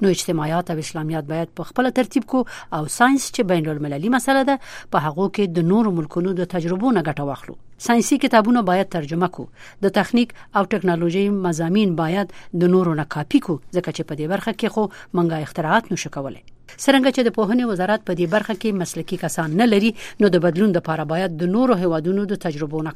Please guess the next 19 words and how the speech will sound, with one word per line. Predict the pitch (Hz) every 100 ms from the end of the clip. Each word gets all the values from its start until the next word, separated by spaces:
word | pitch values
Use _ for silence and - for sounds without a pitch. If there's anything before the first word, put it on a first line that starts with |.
| -
کار | 180 139
واخلو. | - - - - - - -
د | 156
جمهور | 156 147 202
رئیس | 214 185 196
په | -
شمول | 208 214 190
موجوده | 185 170 180 208
رهبري | 175 185 208 196
باید | 208 180
د | 175
پوهنې | 180 208 196 170
وزارت | 170 180 -
ته | 175 - - -
خپله | - 202 196
دیدګاه | 156 160 202 190 -
څرګنده | 165 165 156 151 -
کړي | 143 - -
چې | -